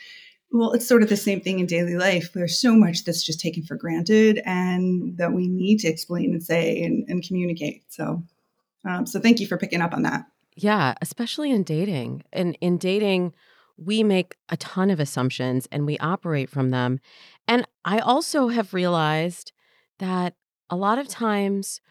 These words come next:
Speaker 2: we may <laughs> actually be looking at something through a neurodiverse lens
Speaker 1: Mm-hmm.
Speaker 2: and not even realize it. I know, you know, when I was a kid, we didn't have the spectrum of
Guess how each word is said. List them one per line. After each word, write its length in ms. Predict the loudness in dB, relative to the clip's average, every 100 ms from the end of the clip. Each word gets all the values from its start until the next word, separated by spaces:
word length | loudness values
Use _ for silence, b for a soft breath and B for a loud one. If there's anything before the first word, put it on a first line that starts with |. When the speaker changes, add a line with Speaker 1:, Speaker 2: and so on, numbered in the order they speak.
| _ _ _ -12
Speaker 2:
we 400 | -6 -4 -2 0
may 320 | 2 4 2
<laughs> 20 |
actually 440 | 0 -2 0 0 0
be 160 | -2
looking 380 | -2 -4 0 0
at 120 | 0
something 420 | 0 -2 -2 -6
through 300 | -6 -8 -4
a 100 | -2
neurodiverse 840 | 0 2 2 2 2 2 2 0 0
lens 320 | 2 2 4
Speaker 1:
Mm-hmm. 520 | 8 10 10 8 4
Speaker 2:
and 280 | 4 4 6
not 280 | 4 2 -2 _
even 300 | -4 0 2
realize 520 | 2 4 4 4 2
it. 280 | 0 0 -2 -2
I 120 | 0
know, 300 | 2 0 -2
you 140 | -4 0
know, 120 | 2
when 160 | 2 2
I 120 | 4
was 180 | 4 2
a 40 |
kid, 460 | 2 6 6 6 0 b b b -10
we 240 | 0 2
didn't 280 | 4 2 0
have 360 | -8 0 2 2
the 80 | -2
spectrum 680 | 0 -2 0 0 0 0 -2 2
of 520 | 4 4 2 -4 -12